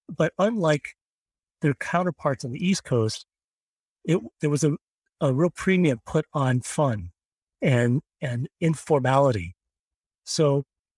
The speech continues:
a routine that every other year Western Angio meets in Hawaii, and every other year it meets on the continent. And even when it meets on the continent,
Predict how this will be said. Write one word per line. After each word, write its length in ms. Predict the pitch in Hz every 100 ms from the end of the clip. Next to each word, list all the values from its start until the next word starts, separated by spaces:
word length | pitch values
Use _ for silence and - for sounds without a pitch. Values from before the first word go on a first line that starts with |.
| _
a 360 | - 139 131 131 147
routine 640 | 135 - - 180 139 127
that 180 | 156 139
every 260 | 165 160 165
other 200 | 160 143
year 280 | 143 139 123
Western 340 | 139 143 147
Angio 380 | 156 143 131 127
meets 360 | 120 131 - -
in 100 | 151
Hawaii, 580 | 131 147 123 120 110 139 - _ _ _ _ -
and 100 | 135
every 200 | 131 135
other 160 | 131
year 400 | 131 127 139 151 -
it 160 | 175 131
meets 200 | 131 139
on 100 | 117
the 60 |
continent. 520 | - 143 139 107 95 - _ _ _ _ _ _ _ -
And 340 | 135 123 131 - _ _ _
even 200 | 165 185
when 140 | 175 156
it 60 |
meets 200 | 147 165
on 100 | 151
the 60 | 120
continent, 540 | - 156 - 180 196